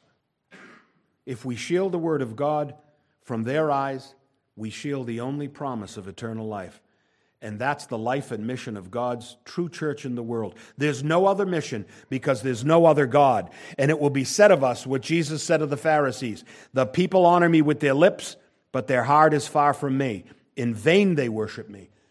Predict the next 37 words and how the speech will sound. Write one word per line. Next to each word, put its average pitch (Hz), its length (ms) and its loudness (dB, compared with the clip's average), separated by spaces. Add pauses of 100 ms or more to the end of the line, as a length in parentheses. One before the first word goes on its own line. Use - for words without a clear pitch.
(120)
teaching 143 360 -8
as 120 120 -8
doctrines 120 600 -4 (260)
the 110 80 -12
commandments 120 600 -8
of 90 120 -20
men." 107 320 -10 (720)
Friends, 131 260 -6
we've 123 180 -10
committed 143 360 -2
our 123 160 -2
church 151 400 -8
and 117 100 -10
our 110 100 -8
mission 117 320 -10
statement 127 480 -10 (200)
that 120 160 -10
we 135 160 -6
will 117 240 -8
not 120 440 -8 (280)
teach 127 260 -16
commandments 127 580 -10
of 110 140 -12
men 110 320 -12
as 107 280 -18
though 107 360 -8 (380)
they 104 120 -10
are 101 120 -10
commandments 104 600 -14
of 87 140 -20
God. 90 300 -20 (560)
Else 107 240 -14
we 95 100 -18
worship 117 460 -14
him 120 280 -14
in 117 160 -14
vain 90 440 -20